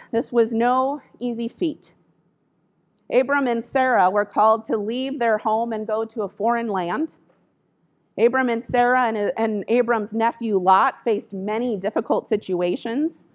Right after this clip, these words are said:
such as famine and traveling through lands that were unsafe for those who did not believe in the Egyptian gods.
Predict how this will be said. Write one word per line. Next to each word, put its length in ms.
such 220
as 160
famine 680
and 120
traveling 440
through 180
lands 440
that 140
were 260
unsafe 580
for 100
those 320
who 80
did 180
not 280
believe 400
in 80
the 100
Egyptian 540
gods. 520